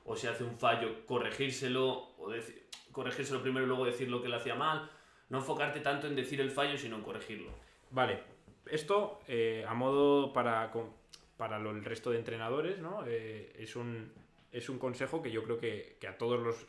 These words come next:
Speaker 2: entrenadores que empiezan, o, o en este caso a todos los coaches que empiezan, les va a venir muy bien.
Speaker 1: Y
Speaker 2: Y ahora
Speaker 1: escuchar, escuchar sobre todo, eh, de-, diciendo consejos, yo aprendí mucho, eh, entrenando. Entrenando yo con gente que era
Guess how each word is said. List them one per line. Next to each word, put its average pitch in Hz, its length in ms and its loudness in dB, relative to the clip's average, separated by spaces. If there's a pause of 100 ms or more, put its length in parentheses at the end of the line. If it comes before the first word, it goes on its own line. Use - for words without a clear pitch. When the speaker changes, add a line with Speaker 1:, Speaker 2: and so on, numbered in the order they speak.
Speaker 2:
entrenadores 120 440 -2
que 120 80 -4
empiezan, 139 340 0
o, 104 220 -4
o 107 80 -6
en 110 80 -6
este 110 200 -4
caso 131 180 0
a 101 80 -6
todos 117 140 0
los 117 120 0
coaches 127 220 -2
que 117 80 -6
empiezan, 139 340 -2 (220)
les 113 140 -2
va 123 60 6
a 123 40 6
venir 123 200 2
muy 120 180 0
bien. 107 280 -2
Speaker 1:
Y 143 420 2
Speaker 2:
Y 135 60 6
ahora 156 220 8
Speaker 1:
escuchar, 131 300 2
escuchar 135 460 0
sobre 139 200 0
todo, 139 340 2
eh, 127 260 -2
de-, 117 240 -10 (200)
diciendo 135 360 -4
consejos, 139 460 -2 (640)
yo 139 120 4
aprendí 151 300 2
mucho, 156 460 6
eh, 120 600 2
entrenando. 127 600 2 (220)
Entrenando 123 480 0
yo 147 220 0
con 147 180 0
gente 165 680 -4
que 120 140 -2
era 139 360 2